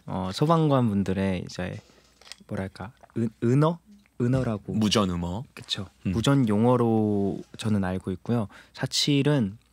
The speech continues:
Speaker 1: 알겠다,
Speaker 2: 음.
Speaker 1: 확인 이런 뜻의
Speaker 2: 맞아요.
Speaker 1: "사칠 알겠습니다"라고 마무리를 할 때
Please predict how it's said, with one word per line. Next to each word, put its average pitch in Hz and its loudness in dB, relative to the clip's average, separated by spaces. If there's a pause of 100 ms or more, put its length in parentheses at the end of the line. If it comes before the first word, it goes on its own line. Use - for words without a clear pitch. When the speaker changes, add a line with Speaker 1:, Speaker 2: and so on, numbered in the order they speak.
(460)
Speaker 1:
알겠다, 110 -2 (600)
Speaker 2:
음. 90 -2
Speaker 1:
확인 165 2
이런 110 0
뜻의 107 -4
Speaker 2:
맞아요. 82 -2
Speaker 1:
"사칠 - -2
알겠습니다"라고 104 -4
마무리를 120 2
할 107 -4
때 139 -4